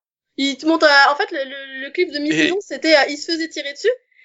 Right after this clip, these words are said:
Speaker 1: et tu les voyais tous à certains endroits différents, mais à, à proximité du lieu, avec une arme. Donc, du coup, t'avais quoi, cinq suspects.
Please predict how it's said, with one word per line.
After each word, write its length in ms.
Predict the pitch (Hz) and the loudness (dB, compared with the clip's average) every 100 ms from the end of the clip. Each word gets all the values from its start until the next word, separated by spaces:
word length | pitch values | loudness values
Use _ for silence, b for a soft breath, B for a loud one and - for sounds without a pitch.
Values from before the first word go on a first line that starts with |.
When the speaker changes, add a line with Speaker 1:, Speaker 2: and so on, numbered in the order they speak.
| - | -6
Speaker 1:
et 140 | 294 | -6
tu 140 | 294 320 | -2 2
les 100 | 320 | 2
voyais 360 | 311 311 311 - | 2 2 0 4
tous 400 | 403 466 - - | 6 6 4 0
à 140 | 262 | 2
certains 360 | 269 339 - 339 | 2 -2 -2 -2
endroits 280 | 320 302 311 | -4 -2 -2
différents, 480 | 285 - 320 311 330 | -2 -6 -4 -2 2
mais 160 | 285 | 4
à, 220 | 233 208 190 | 6 6 6
à 80 | - | 2
proximité 580 | - - - 294 294 294 | -2 -20 -18 -16 -12 -12
du 160 | 254 | -12
lieu, 180 | 254 320 523 b b b | 0 4 4 b b b
avec 240 | 269 403 370 | 2 4 6
une 160 | 339 | 8
arme. 240 | 254 214 175 _ _ _ _ _ _ _ - | 6 4 -4 _ _ _ _ _ _ _ -18
Donc, 240 | 220 277 | -14 -14
du 140 | 240 294 | -16 -8
coup, 120 | 392 | -2
t'avais 320 | 403 262 277 | 2 2 0
quoi, 160 | 285 285 | -4 -6
cinq 240 | 330 330 | -6 -8
suspects. 400 | - 330 - 208 | -8 -6 -4 -4